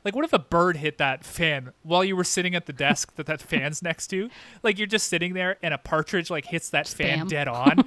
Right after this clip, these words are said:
Speaker 2: <laughs>
Speaker 1: and, like, it flies into you with the fan. So, like, not only are you drenched in, like, the feathers and innards
Speaker 2: Ooh.
Speaker 1: of a, a gigantic partridge, but also this screaming metal fan <laughs> is flying towards your face.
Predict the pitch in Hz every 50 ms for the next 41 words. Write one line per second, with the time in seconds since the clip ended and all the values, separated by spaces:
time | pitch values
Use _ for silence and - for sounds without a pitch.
0 | - - - - 220 202 190 180 - 185 175 - - - - 180 170 170 175 170
1 | 165 - 175 165 165 160 170 170 170 165 151 156 156 - - - 156 - - 160
2 | 139 135 135 151 180 226 254 - 285 - - - _ _ - - 220 196 190 190
3 | 196 196 190 190 190 185 196 202 196 196 185 175 175 147 - 160 151 147 160 175
4 | 180 - - 190 165 156 151 143 139 139 - _ _ _ _ _ 165 156 - -
5 | - 165 160 156 156 156 156 160 151 - 165 147 160 214 214 226 220 208 196 190
6 | 190 196 185 156 143 143 143 151 - - 175 160 139 156 151 147 151 147 160 160
7 | 160 160 143 - - 160 151 160 - 196 180 160 165 156 - 156 151 147 - -
8 | 175 160 160 147 - - - _ _ _ - - - - - - - 185 180 170
9 | 170 175 170 170 170 170 165 165 175 151 - - 135 139 127 - 202 180 170 -
10 | - - - - 180 175 185 190 180 175 175 160 156 160 151 - - 196 165 -
11 | - - - 170 180 185 - - -